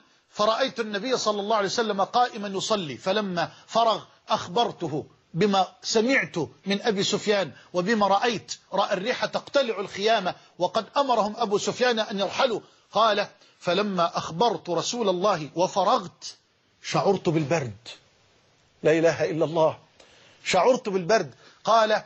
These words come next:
"فوضع رسول الله صلى الله عليه وسلم علي عباءة كان يصلي فيها، كانت عليه"، بأبي هو وأمي،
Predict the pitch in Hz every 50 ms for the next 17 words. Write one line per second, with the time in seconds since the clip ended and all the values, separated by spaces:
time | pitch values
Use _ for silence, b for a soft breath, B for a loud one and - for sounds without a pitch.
0 | - b b b b - - 185 170 190 226 247 190 214 196 170 180 185 190 175
1 | 160 - 254 254 240 208 208 202 190 190 214 214 180 180 180 - - 202 185 185
2 | 180 180 170 185 196 196 165 180 175 180 175 165 - - 196 185 180 170 165 170
3 | 151 151 170 180 202 202 185 180 160 - B B B B B 151 165 180 160 214
4 | 240 247 240 233 233 226 - - 202 185 170 - - 220 226 214 190 190 190 185
5 | 170 - - 208 208 196 185 180 180 180 160 - 214 220 214 175 - - - -
6 | 233 262 240 208 190 - - 151 165 185 202 196 147 - B B B B B B
7 | B B B 156 170 - - 214 185 196 175 202 190 180 185 185 202 196 180 165
8 | 147 120